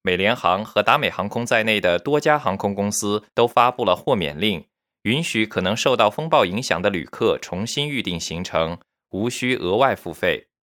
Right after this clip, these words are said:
国家气象局称，该风暴系统移动缓慢，影响从落基山脉东部到I九十五走廊和新英格兰的大片地区。预计风暴警告将持续到周四上午，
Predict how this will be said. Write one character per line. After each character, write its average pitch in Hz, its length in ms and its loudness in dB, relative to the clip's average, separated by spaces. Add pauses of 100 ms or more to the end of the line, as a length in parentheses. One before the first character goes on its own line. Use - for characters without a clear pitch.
(400)
国 120 120 0
家 143 160 4
气 143 160 -6
象 113 180 0
局 92 180 -6
称， 110 340 -2 (340)
该 143 160 6
风 170 160 -4
暴 160 160 4
系 - 160 -4
统 80 300 -4
移 95 140 -2
动 127 160 2
缓 76 280 -2
慢， 101 300 2 (360)
影 127 200 -2
响 92 320 4
从 110 260 -2
落 131 160 4
基 127 140 -2
山 139 180 2
脉 131 220 4
东 143 260 0
部 123 400 -4
到 104 200 4
I 135 240 2
九 87 180 0
十 117 140 -2
五 113 160 -4
走 82 200 2
廊 78 360 0 (160)
和 101 180 2
新 147 260 -4
英 165 140 -4
格 156 80 2
兰 85 240 0
的 107 240 2
大 92 140 4
片 87 200 -4
地 85 140 -6
区。 92 440 -4 (420)
预 139 120 -2
计 123 200 0
风 160 200 -4
暴 156 140 4
警 80 220 -6
告 98 240 4
将 110 280 2
持 98 200 -2
续 104 160 -4
到 92 160 4
周 131 180 0
四 110 180 -4
上 143 300 2
午， 78 280 -8